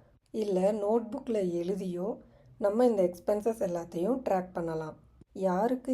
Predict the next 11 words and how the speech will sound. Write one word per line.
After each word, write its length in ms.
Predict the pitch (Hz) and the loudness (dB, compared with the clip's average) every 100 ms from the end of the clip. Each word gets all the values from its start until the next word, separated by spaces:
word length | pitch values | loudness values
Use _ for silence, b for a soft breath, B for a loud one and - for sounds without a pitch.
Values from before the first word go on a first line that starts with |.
| 233 | 2
எது 220 | 185 180 233 | 2 2 -2
ஈஸியா 380 | 185 214 - 226 | -4 -6 0 0
இருக்கோ 300 | 190 175 226 254 | 0 -2 -4 -4
அந்த 280 | 220 196 214 | -4 -2 0
மெத்தடை 500 | 202 185 185 190 196 262 | 0 -4 -4 -2 2 2
ஒவ்வொருத்தரும் 680 | 208 190 202 196 185 202 247 | 2 2 0 -2 -2 -2 4
ஃபாலோ 260 | 208 185 180 | 6 6 2
பண்ணிக்கலாம். 580 | 185 170 170 165 165 - - _ _ _ - | -2 -8 -6 -8 -8 -12 -20 _ _ _ -8
இப்படி 340 | 240 - 247 208 | -6 0 2 2
எக்ஸ்பென்சஸை 680 | 185 - 285 285 285 285 233 | -2 0 0 4 4 4 2
வந்து 220 | 190 | 0